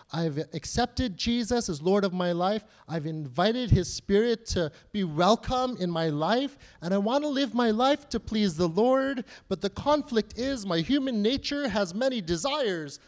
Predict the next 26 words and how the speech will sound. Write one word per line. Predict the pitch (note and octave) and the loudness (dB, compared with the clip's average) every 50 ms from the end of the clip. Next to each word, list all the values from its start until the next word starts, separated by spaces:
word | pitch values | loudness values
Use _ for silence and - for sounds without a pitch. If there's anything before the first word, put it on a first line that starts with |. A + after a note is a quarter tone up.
| _ _ - | _ _ -4
that | G3 G3 | -2 0
are | G3 G3 F#3+ | 0 0 0
opposed | F3+ F#3+ - G#3 G#3 G3+ - - | 0 0 2 2 2 2 0 -4
to | F#3 | -10
God. | C#3+ F3 E3+ D#3 C#3+ D3 | -6 -4 -2 -2 -2 0
That's | G3+ B3 B3 - - | -2 -2 -2 -4 -8
conflict. | - - - G#3+ G#3 F#3+ - - D3+ B2+ G2 - _ - - _ _ _ _ _ _ _ _ _ _ _ - - | -10 0 0 2 2 2 -2 -6 -8 -8 -8 -10 _ -20 -20 _ _ _ _ _ _ _ _ _ _ _ -18 -18
Okay? | D3 - - F3 F3+ A3+ C4+ B3 _ _ _ _ - - - | -16 -8 -6 -4 -4 -4 -6 -8 _ _ _ _ -20 -12 -6
And | - A#3 | -2 0
we | C#4 C#4 C#4 | 2 4 4
all | C#4 C#4+ D4 | 4 4 4
want | D4 C#4+ C4 - - | 2 0 0 0 6
peace | - - E4 D4 - - - - | 8 8 8 8 2 -2 -6 -10
in | - G#3+ G3 | -8 -6 -4
our | G3 F#3+ | -2 -2
life, | F3 D#3 C#3 B2+ - - | 0 -2 -2 -4 -4 -4
don't | A3 A3 G#3+ E3+ | -2 -2 -2 -4
we? | D#3 C#3+ B2 G#2+ F2+ E2 _ _ _ _ _ _ _ _ _ _ _ _ _ _ _ - | -6 -8 -10 -10 -12 -18 _ _ _ _ _ _ _ _ _ _ _ _ _ _ _ -8
We | C4+ D4+ | -4 0
all | D#4 D#4+ D#4+ D#4 | 0 0 2 2
want | D#4 D4+ D4 D4+ - | 2 0 0 2 0
peace. | - E4 D#4+ C4+ - - - - | 0 0 0 -4 -6 -8 -10 -12
Guess | A#3+ A#3 - C4 | -12 -12 -8 -6
what? | B3 A3 E3 A2+ - _ _ _ _ _ _ _ _ _ _ _ _ _ _ _ _ _ _ - - | -6 -6 -6 -8 -12 _ _ _ _ _ _ _ _ _ _ _ _ _ _ _ _ _ _ -20 -8
God's | - F#3 G3 A3+ A#3+ F#3+ - | -4 -2 0 0 0 -2 -6
peace | - - - B3+ A3 F#3 E3 - - - - | -12 -8 -6 -4 -4 -4 -6 -8 -16 -20 -20